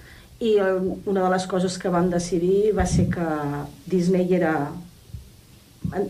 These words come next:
en-, ens anava, ens anava alliçonant cap a un camí que nosaltres no volíem que les nostres criatures arribessin a, a, a, a, a tenir. A part d'això, eh, nosaltres, veient que els contes tradicionals també, és allò, la Caputxeta Vermella, la,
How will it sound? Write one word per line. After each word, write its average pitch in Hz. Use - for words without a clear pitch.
en-, 190
ens 190
anava, 190
ens 202
anava 214
alliçonant 214
cap 190
a 202
un 196
camí 196
que 220
nosaltres 185
no 185
volíem 170
que 175
les 170
nostres 180
criatures 165
arribessin 151
a, 147
a, 170
a, 165
a, 160
a 170
tenir. 151
A 202
part 220
d'això, 262
eh, 208
nosaltres, 196
veient 202
que 208
els 190
contes 202
tradicionals 202
també, 185
és 175
allò, 180
la 156
Caputxeta 170
Vermella, 170
la, 170